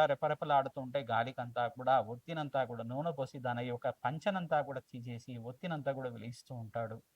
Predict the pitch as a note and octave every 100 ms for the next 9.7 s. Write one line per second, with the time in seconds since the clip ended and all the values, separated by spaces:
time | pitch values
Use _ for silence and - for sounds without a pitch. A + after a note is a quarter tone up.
0 | _ _ _ - C3 - A#2+ C#3 C#3+ F3+
1 | D#3 D3 C#3 C#3 C3 B2 C3+ A#2 B2+ -
2 | G3+ F#3 C#3+ C3+ A#2+ C3+ A2+ A2 G#2+ G#2+
3 | A#2 - _ _ _ - B2 C3 - C#3
4 | C#3 C#3 - C#3 D3 C#3+ A2+ A#2 D#3 E3+
5 | F3 D#3+ B2 - D3 C3+ C#3+ B2 B2 -
6 | C3 C3 C3+ C#3 C#3+ C#3 C3 A2+ B2+ D3
7 | E3 C3+ B2 C3 B2+ A#2+ C#3 C3+ A#2+ B2
8 | A#2 B2+ D#3 - _ _ _ C#3 D#3+ F3+
9 | F3+ F3 E3 C#3 C3+ C#3+